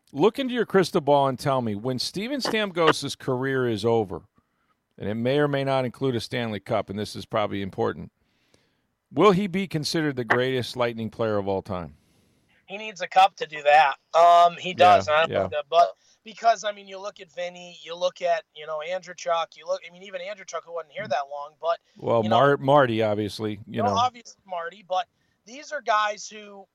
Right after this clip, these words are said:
Speaker 2: they were on. I mean, Marty's got the greatest goal in Lightning history. Um,
Speaker 1: Yes.
Speaker 2: you know, sending this thing back, but, um, I, I just think he needs a cup. And here's the thing: if he gets a cup, then I think there's no doubt that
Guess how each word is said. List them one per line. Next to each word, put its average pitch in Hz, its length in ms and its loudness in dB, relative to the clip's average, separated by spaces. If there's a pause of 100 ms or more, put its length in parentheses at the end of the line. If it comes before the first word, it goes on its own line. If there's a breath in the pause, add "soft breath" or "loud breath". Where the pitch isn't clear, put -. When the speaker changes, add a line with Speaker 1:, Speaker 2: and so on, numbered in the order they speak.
Speaker 2:
they 202 160 -8
were 196 180 0
on. 220 160 0
I 190 60 -6
mean, 208 120 -20
Marty's 214 360 -2
got 190 180 -2
the 170 60 -16
greatest 175 420 -8
goal 170 360 -6
in 160 100 -12 (320)
Lightning 160 280 -2
history. 135 520 -12 (360 soft breath)
Um, 165 260 0
Speaker 1:
Yes. 165 340 -4
Speaker 2:
you 170 60 -16
know, 175 40 -8 (240)
sending 180 200 -8
this 165 180 -14
thing 160 180 -14
back, 160 480 0
but, 160 240 0 (380)
um, 180 480 -2 (600)
I, 220 60 -4
I 226 60 -8
just 240 320 -10
think 240 200 -8
he 220 180 -16
needs 196 360 -10
a 196 80 2
cup. 208 320 4 (100)
And 196 120 0
here's 262 180 0
the 247 80 -6
thing: 220 220 -4
if 175 120 -10
he 196 120 -16
gets 180 340 2
a 240 60 -6
cup, 247 280 4 (480)
then 208 200 0
I 208 100 0
think 202 240 -20
there's 175 240 -12
no 185 160 -8
doubt 170 360 -6
that 156 180 -8